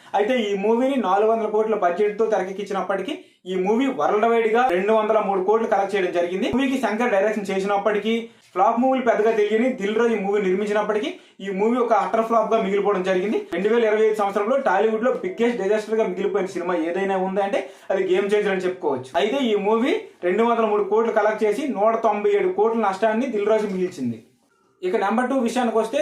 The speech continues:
సంక్రాంతికి వస్తున్న సినిమా సంక్రాంతికి వచ్చింది. అయితే ఈ మూవీ ఎనభై కోట్ల బడ్జెట్ తో వచ్చినప్పటికీ వరల్డ్ వైడ్ గా దాదాపు రెండు వందల యాభై ఏడు కోట్లు కలెక్ట్ చేసి సంక్రాంతి విన్నర్ గా నిలిచింది. అయితే అనిల్ రాయపూడి, విక్టరీ వెంకటేష్ కాంబినేషన్ మరోసారి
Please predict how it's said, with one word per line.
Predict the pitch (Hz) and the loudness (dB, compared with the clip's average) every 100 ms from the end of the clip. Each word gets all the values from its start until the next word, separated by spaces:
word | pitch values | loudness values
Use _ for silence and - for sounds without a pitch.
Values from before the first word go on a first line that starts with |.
| 359 | -2
సంక్రాంతికి | 196 208 240 226 | -2 -2 0 2
వస్తున్న | 220 226 208 190 | 0 -2 -6 -4
సినిమా | 202 277 370 - _ | -4 -4 -4 -14 _
సంక్రాంతికి | 190 190 233 233 220 | -4 0 0 2 2
వచ్చింది. | 208 220 277 | 0 0 0
అయితే | 208 277 233 | 0 0 -2
ఈ | 185 | 0
మూవీ | 214 262 214 | 0 2 0
ఎనభై | 185 214 214 | 0 0 0
కోట్ల | 226 220 | 0 2
బడ్జెట్ | 175 180 214 | 0 0 2
తో | 214 | 0
వచ్చినప్పటికీ | 170 214 214 208 214 226 339 | 0 0 0 0 -2 -2 -2
వరల్డ్ | - 233 247 | 0 0 2
వైడ్ | 233 226 | 2 2
గా | 185 | 2
దాదాపు | 190 240 240 220 | 2 2 0 0
రెండు | 190 220 | 2 2
వందల | 214 202 | 2 2
యాభై | 185 185 | 2 0
ఏడు | 175 | 0
కోట్లు | 226 240 226 | 0 2 0
కలెక్ట్ | 220 220 | 0 0
చేసి | 208 359 - - _ | -2 -4 -8 -18 _
సంక్రాంతి | 202 220 254 233 | -2 0 0 0
విన్నర్ | 208 220 220 | 0 2 2
గా | |
నిలిచింది. | 202 160 147 123 - - 185 | 0 -4 -6 -8 -10 -4 -2
అయితే | 226 262 | 2 2
అనిల్ | 190 226 240 | 2 2 4
రాయపూడి, | 226 226 226 226 294 208 | 2 2 0 -2 0 -4
విక్టరీ | 196 226 240 | -4 -2 0
వెంకటేష్ | 233 214 214 | 0 0 0
కాంబినేషన్ | 220 202 208 233 185 | 0 0 0 -2 0
మరోసారి | 165 202 214 226 226 | 0 2 4 4 2